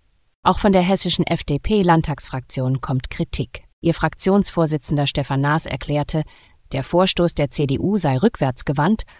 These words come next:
und stelle eine sinnvolle Errungenschaft unnötig in Frage. Die Einführung des Deutschland-Tickets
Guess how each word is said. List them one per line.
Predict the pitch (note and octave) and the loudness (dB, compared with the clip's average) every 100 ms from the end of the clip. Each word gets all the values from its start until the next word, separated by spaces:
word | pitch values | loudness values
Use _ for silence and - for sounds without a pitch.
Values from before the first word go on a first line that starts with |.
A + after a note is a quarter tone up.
| - | -10
und | E3 D#3+ | -2 0
stelle | - F3+ G3+ - | 2 4 4 2
eine | D#3 D3 | 2 0
sinnvolle | C3+ F3+ B3 - F#3 | 0 0 0 0 0
Errungenschaft | E3+ C#3 D#3+ A#3+ A#3 - E3 - - | 0 0 0 0 0 0 -2 -6 -8
unnötig | - A3+ F#3+ C#3+ C3 C#3 - | 0 2 4 2 -2 -6 -6
in | - D3+ | -4 -4
Frage. | - C3 B2+ A#2+ B2 - - | -4 -8 -8 -8 -12 -14 -4
Die | F3 | 2
Einführung | G3+ G3+ G3+ E3+ D#3 | 2 2 2 2 2
des | C#3+ - | 0 0
Deutschland-Tickets | F3+ A#3 - D#3 D3+ - F#3+ F3+ - - | 0 0 0 -2 -2 -4 -4 -4 -4 -6